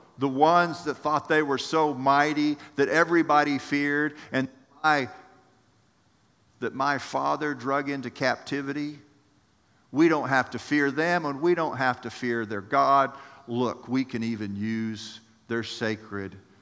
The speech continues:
goblets and cups and drink wine from them." Verse five. Suddenly the fingers of a man's hand emerged and began writing opposite the lampstand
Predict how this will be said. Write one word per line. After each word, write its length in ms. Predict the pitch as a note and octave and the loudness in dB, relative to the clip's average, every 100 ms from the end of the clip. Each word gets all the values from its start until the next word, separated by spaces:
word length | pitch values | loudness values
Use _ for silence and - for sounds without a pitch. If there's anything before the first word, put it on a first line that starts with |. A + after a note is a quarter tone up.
| _ _ G#2 | _ _ -6
goblets 800 | G#2 G#2 G2 G2+ - - - - _ - | -2 -2 -4 -8 -8 -14 -16 -20 _ -14
and 180 | F2+ | -14
cups 720 | F#2 - - - - - - - _ _ _ _ _ _ | -12 -10 -10 -12 -16 -16 -16 -20 _ _ _ _ _ _
and 140 | F#2+ F2 | -12 -10
drink 280 | G#2 G#2 F#2 | -8 -8 -10
wine 320 | E2+ D2+ D2 | -10 -10 -12
from 200 | D#2 C#2+ | -18 -20
them." 220 | D2 B1 - _ _ _ _ _ _ _ _ _ _ _ _ _ _ _ _ _ _ _ _ _ _ _ _ - | -20 -20 -20 _ _ _ _ _ _ _ _ _ _ _ _ _ _ _ _ _ _ _ _ _ _ _ _ -6
Verse 240 | G#2+ G#2 | -6 -6
five. 400 | - D#2 G#1+ - - - _ _ _ _ _ _ _ _ _ | -10 -10 -12 -20 -20 -20 _ _ _ _ _ _ _ _ _
Suddenly 420 | - D3 D3+ C#3+ | -6 -4 -2 -2
the 100 | A#2 | -4
fingers 680 | G#2+ B2+ C3+ B2 A#2+ A2 - | -6 -6 -4 -2 0 -2 -6
of 180 | - G#2 | -10 -8
a 40 | G#2 | -6
man's 380 | A2+ A2+ A2 G#2+ | -4 -4 -6 -6
hand 400 | A#2 A2+ G#2 F#2+ | -6 -4 -4 -6
emerged 760 | G2 A2 G#2+ F#2+ E2+ E2+ - - - _ | -2 0 0 -2 -6 -14 -18 -20 -20 _
and 100 | A2 | -6
began 280 | A2 A2 G#2+ | -4 -4 -4
writing 600 | G2+ G#2+ A2 A2+ G#2+ F#2+ | -2 0 2 2 -2 -2
opposite 480 | G#2+ A2+ A2 - G2+ | 0 0 -4 -12 -10
the 80 | F#2+ | -6
lampstand 880 | F#2 G#2 G#2 - - G2+ F#2+ F#2 | -4 -2 -2 -6 -12 -10 -8 -8